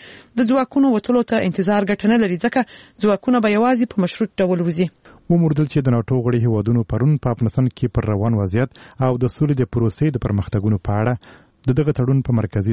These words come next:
Speaker 2: دفتر کې بحث وکړ. د په داسې حال کې ده چې په چین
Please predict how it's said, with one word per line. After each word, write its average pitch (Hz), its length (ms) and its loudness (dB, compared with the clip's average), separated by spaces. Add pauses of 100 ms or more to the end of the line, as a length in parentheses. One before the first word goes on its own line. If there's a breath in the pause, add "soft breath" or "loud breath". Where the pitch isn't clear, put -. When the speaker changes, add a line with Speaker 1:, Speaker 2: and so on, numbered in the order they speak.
Speaker 2:
دفتر 95 240 -2 (120)
کې - 120 -2 (140)
بحث 98 380 0
وکړ. 101 340 -2 (640 loud breath)
د - 80 2
په 151 80 -2
داسې 165 140 4
حال 160 140 -2
کې 160 100 0
ده 147 60 2 (120)
چې - 100 -2 (140)
په 123 80 2 (100)
چین 180 160 2